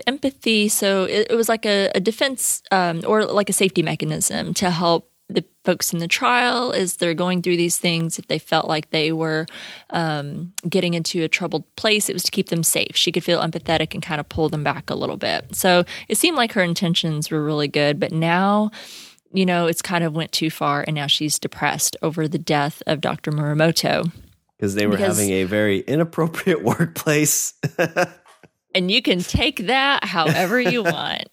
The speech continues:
Speaker 1: I mean, we kinda got that, right? When he, um,
Speaker 2: Yeah.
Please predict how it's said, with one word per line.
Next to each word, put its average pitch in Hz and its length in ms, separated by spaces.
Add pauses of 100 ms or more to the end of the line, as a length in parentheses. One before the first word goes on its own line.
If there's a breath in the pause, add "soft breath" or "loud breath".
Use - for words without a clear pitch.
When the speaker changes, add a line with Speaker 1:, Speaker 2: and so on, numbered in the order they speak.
(120)
Speaker 1:
I 233 40
mean, 254 140
we 277 80
kinda 311 300
got 170 240
that, 151 180
right? 160 320
When 170 100
he, 170 520
um, 160 240
Speaker 2:
Yeah. 87 380